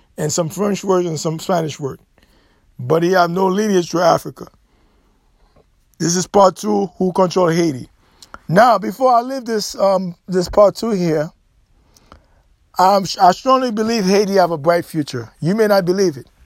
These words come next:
I strongly believe that. I feel this in my heart, in my soul, in my spirit. Yes, we have suffered for over four, four hundred years. I truly believe as when we come together, the whole world gonna see what we made of.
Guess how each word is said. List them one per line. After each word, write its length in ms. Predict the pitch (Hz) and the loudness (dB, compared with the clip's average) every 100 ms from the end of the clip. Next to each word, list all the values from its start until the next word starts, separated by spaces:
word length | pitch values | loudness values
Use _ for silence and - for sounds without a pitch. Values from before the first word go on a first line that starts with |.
| _ _ _ - - | _ _ _ -20 -8
I 120 | 190 147 | 0 0
strongly 340 | - 196 180 | 2 0 2
believe 320 | 170 165 151 | 0 0 -2
that. 140 | 131 127 | -4 -6
I 40 | |
feel 240 | 123 185 | -2 -2
this 220 | 175 165 170 | 0 -4 -4
in 100 | 151 | -4
my 140 | 143 | -2
heart, 400 | 135 156 175 - | 0 2 2 -2
in 140 | 160 | -8
my 120 | 135 131 | -6 -6
soul, 420 | - 165 127 113 _ _ _ | -4 -4 -4 -8 _ _ _
in 160 | 170 147 | -8 -4
my 100 | 139 | -4
spirit. 480 | - - 160 131 - _ _ _ _ _ _ _ _ | -6 -6 -4 -4 -8 _ _ _ _ _ _ _ _
Yes, 280 | 156 208 220 | 0 2 2
we 140 | 202 208 | 2 4
have 220 | 185 170 | 4 2
suffered 340 | 196 190 170 | 0 0 -2
for 240 | - 160 170 | -4 -4 -2
over 160 | 156 | -4
four, 340 | 147 160 151 165 | -2 0 0 -2
four 220 | 165 156 | -2 -2
hundred 180 | 151 139 | -4 -6
years. 500 | 151 160 160 156 - _ _ _ _ _ | 0 0 0 -6 -16 _ _ _ _ _
I 140 | - 147 | -4 -4
truly 420 | - 208 214 208 | -2 -2 0 0
believe 340 | 190 190 180 | 0 4 4
as 260 | 202 156 156 | 2 -2 -2
when 220 | 147 185 | -2 -2
we 80 | 208 | 0
come 200 | 208 202 | 0 -2
together, 640 | 196 165 185 175 180 175 - _ _ _ _ _ - | -2 0 2 2 -2 -6 -12 _ _ _ _ _ -6
the 140 | 135 | 0
whole 280 | 170 185 190 | 4 4 4
world 300 | 180 190 175 | 2 2 0
gonna 200 | 165 160 | -2 -6
see 220 | 143 185 | -6 -4
what 180 | 151 151 | -2 -2
we 120 | 143 | -2
made 200 | 139 143 | -4 -6
of. 280 | 123 113 - | -6 -10 -14